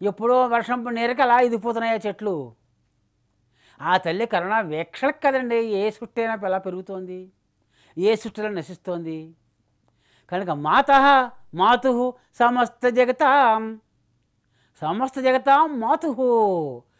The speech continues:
అటువంటి తల్లి యొక్క మహనీయ మూర్తి. ఆ తల్లి మూర్తి రూపం ఎలా ఉంటుందయ్యా అన్నారు. అమ్మవారి రూపము సమస్త జగత్తుని పాలించి,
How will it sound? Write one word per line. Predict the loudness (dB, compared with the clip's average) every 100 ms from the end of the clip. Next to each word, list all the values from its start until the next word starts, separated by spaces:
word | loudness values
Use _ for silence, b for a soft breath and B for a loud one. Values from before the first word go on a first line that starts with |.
| _ _ _ _ -8
అటువంటి | -6 -4 -4
తల్లి | -4 -6 -4
యొక్క | -2 0 2 0 0 -8 _ _ _ _ _ _ _ _ -6
మహనీయ | 0 2 4 2 0 2 2
మూర్తి. | 0 -2 -4 -4 -4 -2 -2 -2 0 0 -2 -4 -8 _ _ _ _ _ _ _ b b b
ఆ | -2 0
తల్లి | 2 0 0
మూర్తి | 0 0 -2 -4 -2
రూపం | 0 0 0 0
ఎలా | 0
ఉంటుందయ్యా | -2 -4 -6 -6 -6 -8
అన్నారు. | -8 -12 -16 -20 _ _ _ _ _ _ _ _ _ _ -20
అమ్మవారి | -10 -2 0 0
రూపము | -2 -4 -6 -6 -6 -12 _ _ b b b
సమస్త | -8 -4 -4 -2 -2
జగత్తుని | 0 0 -2 -2 0 4 4
పాలించి, | 4 6 6 2 -2 -2